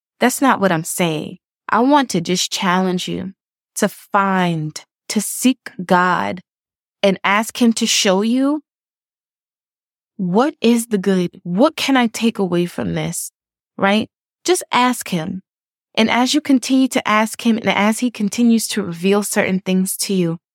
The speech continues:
you slowly find yourself coming up out of a pit. Uh, I was watching a sermon the other day,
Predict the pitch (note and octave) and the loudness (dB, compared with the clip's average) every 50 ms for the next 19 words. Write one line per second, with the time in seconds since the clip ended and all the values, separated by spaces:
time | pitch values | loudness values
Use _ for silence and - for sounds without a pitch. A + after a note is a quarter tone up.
0 | _ _ _ _ A3+ C#4 D#4+ D4 - - - B3+ B3 A#3 A#3+ B3 B3+ B3 A3+ - | _ _ _ _ 4 4 4 2 -2 -4 0 2 4 4 4 4 4 2 0 0
1 | - G#3 F#3 F#3 G3 G3+ G#3 G3 G3 F#3+ - - - F3+ F#3 F#3+ - _ - - | -2 0 0 2 2 2 2 2 0 0 -2 -2 0 0 0 0 -2 _ -8 -2
2 | - G3+ G3 G3 F#3 F3+ - - F#3+ G3 - - _ - F3 F3+ F3+ F3+ E3+ E3 | 0 2 2 2 2 0 -2 -2 -2 -2 -2 -4 _ -2 -2 0 0 -2 -4 -6
3 | D#3 - - - - D#3+ - - _ _ _ _ _ _ _ _ _ _ _ _ | -8 -10 -10 -10 -10 -10 -10 -10 _ _ _ _ _ _ _ _ _ _ _ _
4 | _ _ _ _ _ _ _ _ _ _ _ _ _ _ - G3+ G3 F#3 - - | _ _ _ _ _ _ _ _ _ _ _ _ _ _ -4 -2 0 2 2 2
5 | A#3 B3+ A#3 A3+ A#3 A#3+ A#3+ - A#3 G#3+ G3 F#3 - - A3+ A3 A3+ A3 G#3+ G#3 | 2 0 2 2 2 0 2 2 2 2 2 0 0 0 2 2 4 2 2 2
6 | - - F3+ F#3+ F#3+ F#3 F3 F#3 F3+ F3 F3 F3 F3 F3 | 0 0 -2 0 0 0 0 0 0 2 0 0 -2 -4